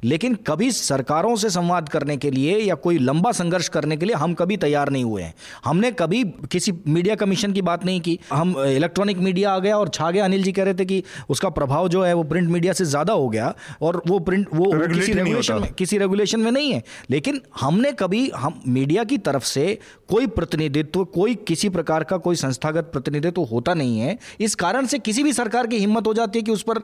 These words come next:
Speaker 1: इस तरह का वो आरोप कर सके या इस तरह की, अ,
Speaker 2: ये एक
Speaker 1: कदम उठा
Speaker 2: वैलिड
Speaker 1: सके।
Speaker 2: पॉइंट है। कितना आपको लगता है अनिल जी कि अगर इस तरह की संस्था, जब, जब मीडिया का स्वरूप बदल गया पचास सालों में, तो प्रेस कमीशन नया क्यों नहीं बन सकता? अ, नई प्रेस कौ-, कि प्रेस काउंसिल आज भी केवल प्रिंट के लिए काम कर रही हो,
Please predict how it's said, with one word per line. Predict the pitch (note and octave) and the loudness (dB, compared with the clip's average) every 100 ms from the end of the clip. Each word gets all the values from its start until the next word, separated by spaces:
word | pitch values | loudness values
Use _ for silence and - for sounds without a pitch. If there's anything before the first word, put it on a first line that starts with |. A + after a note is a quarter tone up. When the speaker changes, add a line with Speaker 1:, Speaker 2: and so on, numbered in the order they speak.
| - - | -10 -4
Speaker 1:
इस | F3 E3+ | -2 0
तरह | F#3+ F#3+ | 0 0
का | F#3+ F3+ D3 | 0 -2 -2
वो | D3+ | 0
आरोप | E3+ D3+ E3+ D#3+ | 2 0 0 0
कर | D#3+ | -2
सके | C#3 D3 G#3 | -2 -2 0
या | G3+ | 2
इस | D3+ C#3 | 2 0
तरह | D#3 D#3 | -2 0
की, | E3 | 0
अ, | |
Speaker 2:
ये | D#3+ B2 D3 D3+ | 0 0 0 2
एक | F3 | 2
Speaker 1:
कदम | D#3 | 2
उठा | D#3 | 2
Speaker 2:
वैलिड | E3+ F3 | 2 2
Speaker 1:
सके। | D3 | 0
Speaker 2:
पॉइंट | C3 | 0
है। | C3 | -2
कितना | C3 C3 E3+ | -4 -2 0
आपको | F3 D#3 - | 0 0 0
लगता | E3 E3 E3+ | 0 0 0
है | |
अनिल | E3+ E3+ | 2 2
जी | E3+ | 0
कि | E3+ E3+ | -2 -4
अगर | D3 D#3 | -2 -2
इस | D#3 - | -2 -2
तरह | D#3+ | -4
की | D#3+ | -2
संस्था, | D3+ D3 C3 - | -2 -4 -6 -8
जब, | B2 D3+ C#3+ | -6 -6 -6
जब | A#2+ D3+ D#3+ F#3+ - | -4 -2 -2 -4 -4
मीडिया | D3 B2+ D3 D#3 | -4 0 0 0
का | |
स्वरूप | D3 C#3+ D3 | -2 -2 -2
बदल | C3+ B2 C3 | -2 -2 0
गया | C3+ | -2
पचास | B2 A#2+ A2+ | -2 -4 -2
सालों | G#2+ G2+ | -4 -4
में, | G2+ C3+ - - | -6 -8 -12 -8
तो | C#3+ | -6
प्रेस | B2 C#3 - | -2 -2 0
कमीशन | D#3+ D#3+ F3 D#3+ | 0 0 0 0
नया | D#3 D#3 | 0 -2
क्यों | D#3 D#3+ | 0 0
नहीं | D3+ | 0
बन | D3 D3 | 0 0
सकता? | D3 - D#3 D#3 | -2 -2 -2 -2
अ, | - - | -2 -4
नई | C3 C3 C#3+ | 0 0 0
प्रेस | D3 C#3+ | 0 -4
कौ-, | C3+ C#3+ - | -2 -6 -6
कि | D3 | -10
प्रेस | - D#3 D#3 | -4 -4 -2
काउंसिल | D#3 C#3 D#3+ | 0 0 0
आज | C3+ C#3+ | 0 0
भी | D#3 | 0
केवल | D3 | 0
प्रिंट | C3+ C#3+ D3+ | -2 -2 -4
के | C#3 | -2
लिए | C#3 C#3+ | -2 -2
काम | C3+ C3 | -2 -2
कर | C3+ C3+ | -2 0
रही | C#3 | 0
हो, | C#3 C#3+ | 2 0